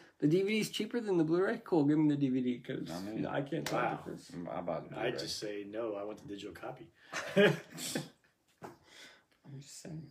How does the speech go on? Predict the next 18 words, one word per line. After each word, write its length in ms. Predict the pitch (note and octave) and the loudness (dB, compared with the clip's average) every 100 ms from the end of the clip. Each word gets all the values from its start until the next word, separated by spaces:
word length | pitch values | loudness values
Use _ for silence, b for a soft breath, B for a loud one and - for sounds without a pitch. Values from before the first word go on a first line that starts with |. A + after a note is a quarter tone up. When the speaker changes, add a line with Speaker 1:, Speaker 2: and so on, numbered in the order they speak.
| C#3+ D#3 | -16 -18
Speaker 1:
It's 240 | - - - _ _ _ _ _ _ _ _ | -20 -20 -20 _ _ _ _ _ _ _ _
Speaker 2:
Man. 280 | F2 G#2 G2+ - _ _ | -8 -6 -8 -16 _ _
Speaker 1:
Now, 180 | E3+ E3+ | 4 6
this 280 | E3 B3 - | 8 4 2
T 120 | A3+ | 0
V, 300 | E3 D3+ D3 | 6 6 6
if 120 | C#3+ C#3 | 0 -4
I 80 | |
sit 260 | C3+ E3 D#3 | -4 -6 -4
there, 240 | E3+ A3 | -4 -2
I'm 80 | C3+ | -2
a 60 | C3 | -4
lot 240 | - - | -6 -8
closer, 380 | - - - - | -8 -8 -8 -10
and 120 | C3 B2 | -10 -10
it's 80 | - _ | -14 _
pretty 200 | C#3 A#2+ | -10 -4
big. 420 | D#3 F#3 C#3 | -4 -4 -4